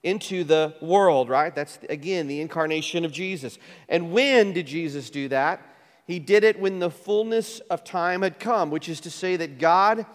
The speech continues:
in his providence, in his sovereignty,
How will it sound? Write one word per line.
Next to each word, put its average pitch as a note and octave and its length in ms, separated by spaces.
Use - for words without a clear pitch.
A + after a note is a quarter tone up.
in D#3+ 120
his G3 400
providence, F#3+ 880
in D3+ 100
his D#3+ 140
sovereignty, G3+ 880